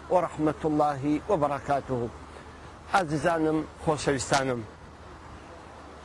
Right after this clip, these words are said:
ژیانی ژن و مێردایەتی ژیانێکە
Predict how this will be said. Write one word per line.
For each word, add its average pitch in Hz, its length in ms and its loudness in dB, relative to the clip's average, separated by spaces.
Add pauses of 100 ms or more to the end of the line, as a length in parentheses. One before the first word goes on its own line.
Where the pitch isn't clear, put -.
(840)
ژیانی 202 360 4
ژن 147 180 2
و 165 160 6
مێردایەتی 160 800 2 (400)
ژیانێکە 165 760 4